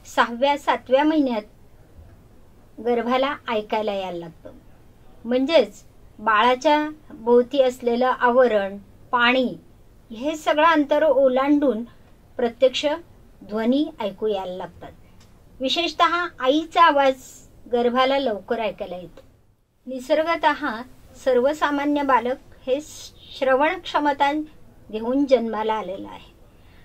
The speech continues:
आता श्रवण क्षमता निसर्गतः आहेच, परंतु ती विकसित करता येते, क्षमता वाढविता येतात आणि त्यासाठी म्हणून आपल्याला शिशु शिक्षणात, बालवयातच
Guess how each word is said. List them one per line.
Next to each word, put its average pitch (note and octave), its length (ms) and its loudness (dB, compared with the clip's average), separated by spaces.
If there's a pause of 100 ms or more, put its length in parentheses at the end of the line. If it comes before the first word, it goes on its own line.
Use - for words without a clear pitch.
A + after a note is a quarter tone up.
(200)
आता D4 220 4 (480)
श्रवण C#4+ 520 2
क्षमता D#4 480 0
निसर्गतः D4 880 -2 (880)
आहेच, B3 640 -2 (280)
परंतु B3+ 340 -4
ती D#4+ 320 -10
विकसित B3+ 500 -2 (140)
करता C4 320 0
येते, B3 440 2 (560)
क्षमता B3+ 460 -2
वाढविता D4 580 0
येतात A#3+ 320 -4 (720)
आणि C4+ 280 -2
त्यासाठी C#4+ 520 0
म्हणून C4 340 0 (340)
आपल्याला A#3+ 480 -4 (400)
शिशु C#4+ 380 -6
शिक्षणात, A3+ 500 -6 (100)
बालवयातच A#3+ 880 2